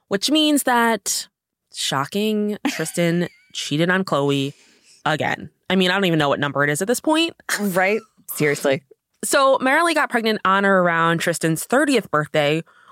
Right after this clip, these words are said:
Speaker 1: which is March thirteenth.
Speaker 2: Mm-hmm.
Speaker 1: He was still with Khloé at the time. They didn't break up for good until June.
Speaker 2: Yeah.
Speaker 1: And according to court documents that the Daily Mail obtained, Tristan admitted he had sex with Marilee in March. So pregnant or not, he definitely cheated on Khloé.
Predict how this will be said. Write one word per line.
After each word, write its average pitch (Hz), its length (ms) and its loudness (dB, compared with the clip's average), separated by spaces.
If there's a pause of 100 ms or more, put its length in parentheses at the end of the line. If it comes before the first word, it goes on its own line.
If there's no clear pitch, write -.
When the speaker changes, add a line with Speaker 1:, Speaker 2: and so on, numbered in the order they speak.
Speaker 1:
which 185 160 -2
is 160 120 -2
March 147 320 -4
thirteenth. 247 640 0 (260)
Speaker 2:
Mm-hmm. 165 400 -4
Speaker 1:
He 156 140 0
was 165 140 0
still 143 200 -2
with 135 140 -4
Khloé 262 260 2
at 233 80 0
the 214 80 -2
time. 190 480 2
They 180 140 2
didn't 240 260 0
break 180 240 0
up - 100 -2
for 175 140 -2
good 175 220 2
until 165 240 0
June. 151 600 0 (200)
Speaker 2:
Yeah. 143 240 0
Speaker 1:
And 208 80 2
according 254 400 0
to 247 80 0
court 180 240 -2
documents 190 640 0
that 160 220 0
the 160 60 -2
Daily 151 280 0
Mail 226 320 2
obtained, 151 600 -2 (120)
Tristan 285 540 0
admitted 190 460 2
he 190 140 -6
had 170 220 -2
sex - 280 -2
with 160 100 -8
Marilee 147 360 0
in 135 160 -4
March. 160 580 0 (380)
So 180 440 2 (100)
pregnant 175 360 0
or 147 100 2
not, 156 360 2 (240)
he 147 280 -4
definitely 156 600 0
cheated 147 460 -2
on 120 160 -4
Khloé. - 460 -4